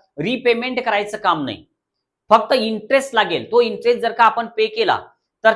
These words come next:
ते बँकवाले ते घेतील, पण प्रिन्सिपल अमाऊंट घ्यायचं काम नाही. मग आता हा जो पिरियड आहे, तर हा moratorium पिरियड आहे,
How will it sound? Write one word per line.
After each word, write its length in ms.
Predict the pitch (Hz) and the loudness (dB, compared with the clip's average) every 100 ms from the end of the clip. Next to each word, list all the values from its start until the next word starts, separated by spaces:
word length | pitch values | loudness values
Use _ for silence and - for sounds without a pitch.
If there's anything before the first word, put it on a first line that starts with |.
| 240 | 2
ते 60 | |
बँकवाले 460 | 214 202 196 202 208 | 2 0 2 0 0
ते 120 | 233 | 0
घेतील, 360 | 214 196 127 107 | 0 0 -2 -4
पण 180 | 220 | -4
प्रिन्सिपल 640 | - - 247 240 254 254 262 | -4 -6 -6 -6 -8 -2 0
अमाऊंट 340 | 233 226 233 | 2 0 -2
घ्यायचं 320 | 196 160 160 | -2 -2 -2
काम 280 | 220 180 135 | 0 0 0
नाही. 160 | 110 - _ _ - | -6 -14 _ _ 4
मग 80 | |
आता 100 | 247 | 6
हा 180 | - 208 | 6 4
जो 120 | 214 | 6
पिरियड 340 | 277 254 226 165 | 4 6 6 6
आहे, 80 | 104 | 0
तर 300 | - - 196 | -6 -2 2
हा 140 | 247 | 4
moratorium 560 | 220 226 233 240 254 233 | 6 4 4 0 -2 -2
पिरियड 280 | 233 202 | -2 0
आहे, 100 | 139 | -2